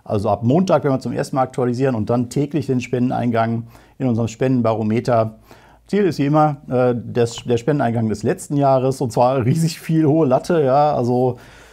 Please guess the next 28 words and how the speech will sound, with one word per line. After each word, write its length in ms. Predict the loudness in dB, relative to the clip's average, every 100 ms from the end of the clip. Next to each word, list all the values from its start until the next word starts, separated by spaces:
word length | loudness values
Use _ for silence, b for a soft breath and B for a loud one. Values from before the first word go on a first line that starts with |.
| B
Da 80 | 0
bin 80 | 2
ich 60 |
gespannt, 540 | 2 2 4 4 0 -2
ähm, 420 | 0 2 2 0
aber 260 | 0 2 2
ob, 280 | 0 -6 -4
jedenfalls 400 | -2 2 0 0
geht's 160 | -2
los 240 | 0 -2 -2
am 180 | -2 2
Sonntag, 460 | 2 2 2 4
da 160 | 2 0
wird 160 | 0
ja 80 | 0
auch 40 | 2
nochmal 280 | 2 2
ein 40 | 2
Aufrufvideo 720 | -2 -6 -6 -4 -2 0 -2
online 300 | 0 0 2
gehen 400 | 0 0 0 -2
und 220 | -4 -2
ein 60 | -2
Text 240 | -2 -4
auf 160 | -6 -4
handverband 400 | -4 -2 0 0
punkt 160 | -2 -2
de. 220 | 0